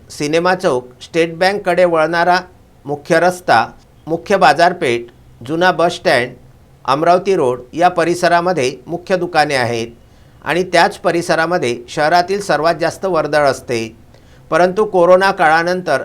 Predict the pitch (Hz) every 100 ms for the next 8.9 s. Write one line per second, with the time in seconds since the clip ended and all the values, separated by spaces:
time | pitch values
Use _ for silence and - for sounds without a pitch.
0 | - - 156 185 185 175 175 175 175 175
1 | 175 180 196 156 160 160 175 165 160 180
2 | 123 131 - 160 180 180 151 156 165 170
3 | 135 120 - - _ - 147 147 185 185
4 | 185 147 127 - 143 143 170 175 175 175
5 | 170 165 165 170 180 147 139 - 139 -
6 | 180 185 156 - 185 170 - 170 147 135
7 | - 147 139 - 170 180 165 - 156 180
8 | 180 175 175 143 131 110 117 113